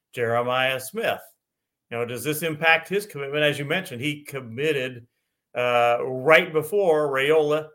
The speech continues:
decommitted. And, uh, immediately, uh, the questions I was getting was,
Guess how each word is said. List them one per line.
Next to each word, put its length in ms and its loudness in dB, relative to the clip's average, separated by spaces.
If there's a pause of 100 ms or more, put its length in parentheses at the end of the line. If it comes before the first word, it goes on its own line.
(120)
decommitted. 840 -4
And, 260 -12 (340)
uh, 100 -16 (320)
immediately, 1600 0
uh, 220 2
the 80 -2
questions 500 -2
I 180 4
was 200 -2
getting 420 -6
was, 440 -8